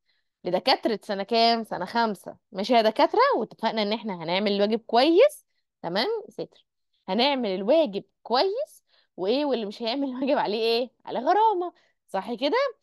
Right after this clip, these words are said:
وفي جروب للامتحانات، في جروب للواجبات، وطبعًا ده للناس المشتركة ايه معايا وزي ما اتفقنا. حلو كده؟ حلو قوي. طيب، جميل. واتفقنا ان كل حصة هيبقى فيه امتحان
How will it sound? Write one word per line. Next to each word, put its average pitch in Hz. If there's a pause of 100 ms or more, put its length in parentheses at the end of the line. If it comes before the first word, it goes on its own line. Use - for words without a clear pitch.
(180)
وفي 196
جروب 233 (880)
للامتحانات، 202 (320)
في 190
جروب 240
للواجبات، 202
وطبعًا 208
ده 190
للناس 202
المشتركة 202
ايه 214
معايا 190
وزي 196 (380)
ما 175
اتفقنا. - (320)
حلو 262
كده؟ 370 (100)
حلو 220
قوي. - (280)
طيب، 226 (260)
جميل. 240 (540)
واتفقنا 415
ان 349
كل 403
حصة 427
هيبقى 214
فيه 330
امتحان 311